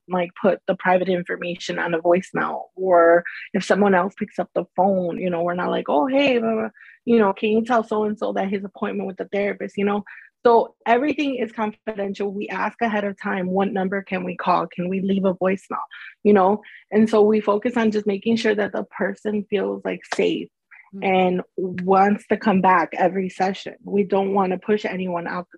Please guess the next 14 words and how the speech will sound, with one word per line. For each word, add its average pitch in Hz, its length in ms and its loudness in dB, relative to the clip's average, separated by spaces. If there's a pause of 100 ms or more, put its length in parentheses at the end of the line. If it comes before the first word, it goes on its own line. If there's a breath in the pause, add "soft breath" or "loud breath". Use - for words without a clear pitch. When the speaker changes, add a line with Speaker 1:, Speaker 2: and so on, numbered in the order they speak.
Speaker 1:
door, 190 300 -2
because 185 360 -2 (360 loud breath)
if 196 80 6
this 208 180 6
person 220 380 2
walked 196 260 2
in 226 140 4
here, 190 260 -2
it's 185 180 -8
because 196 220 -8
they 190 100 4
already 208 280 2
took 220 220 -4
that 196 180 -2